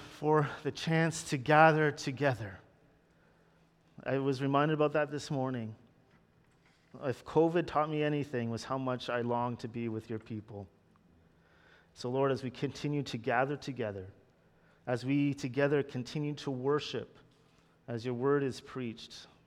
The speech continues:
Lord, I pray that we would worship through listening, and that we, I would worship through preaching. But, Lord, may we worship together.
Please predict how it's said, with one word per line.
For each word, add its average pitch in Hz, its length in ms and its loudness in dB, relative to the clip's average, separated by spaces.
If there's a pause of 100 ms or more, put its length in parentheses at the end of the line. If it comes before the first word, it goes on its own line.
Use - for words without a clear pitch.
Lord, 127 200 -2
I - 20 4
pray 135 240 0
that 131 140 0
we 131 100 -2
would 127 100 0
worship 131 440 -4
through 131 300 -6
listening, 120 480 -6 (920)
and 120 120 -8
that 113 100 -6
we, 127 220 -2
I 131 180 8
would 131 140 2
worship 123 420 -4
through 131 340 -6
preaching. 113 460 -10 (1200)
But, 123 80 -6
Lord, 120 180 -2
may 120 140 -2
we 120 100 -2
worship 120 400 -6
together. 110 480 -6